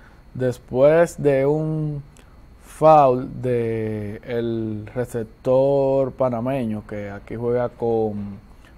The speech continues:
las, con los Toros del Este, Christian Betancourt.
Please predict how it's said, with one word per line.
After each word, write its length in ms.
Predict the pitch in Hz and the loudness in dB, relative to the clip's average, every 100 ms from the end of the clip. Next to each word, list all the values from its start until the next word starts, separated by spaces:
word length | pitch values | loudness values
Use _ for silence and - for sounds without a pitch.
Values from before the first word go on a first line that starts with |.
| - - | -20 -12
las, 840 | 110 113 107 104 101 101 101 - | -6 -4 -4 -8 -10 -14 -16 -10
con 200 | 117 123 | -6 -4
los 160 | 120 - | -6 -8
Toros 340 | - 143 175 | -2 0 2
del 160 | 156 131 | 2 0
Este, 320 | 107 - 90 - | -2 -8 -14 -10
Christian 400 | 120 - 143 147 | -10 -4 -4 -2
Betancourt. 580 | 143 120 120 147 120 | -2 -4 -2 -2 -2